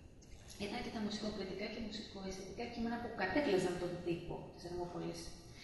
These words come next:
Με αφορμή τις παραστάσεις όπερας, αλλά όχι μόνο, πολύ συχνά βλέπουμε κείμενα για τη μουσική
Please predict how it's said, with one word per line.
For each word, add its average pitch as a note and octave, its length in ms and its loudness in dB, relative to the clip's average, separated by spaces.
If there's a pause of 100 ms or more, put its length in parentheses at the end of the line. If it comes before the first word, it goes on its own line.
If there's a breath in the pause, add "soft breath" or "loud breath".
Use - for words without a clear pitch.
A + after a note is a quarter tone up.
(640 loud breath)
Με G#3+ 120 6
αφορμή A#3 320 10
τις - 160 6
παραστάσεις A#3+ 500 8 (280)
όπερας, A3 300 6
αλλά G3 200 6
όχι - 120 0 (140)
μόνο, E3+ 320 4 (1040 loud breath)
πολύ A#3+ 240 6
συχνά C#4 320 8
βλέπουμε B3+ 320 4 (120)
κείμενα A#3+ 400 6 (180)
για G3 120 6
τη F#3+ 100 4
μουσική F#3 440 2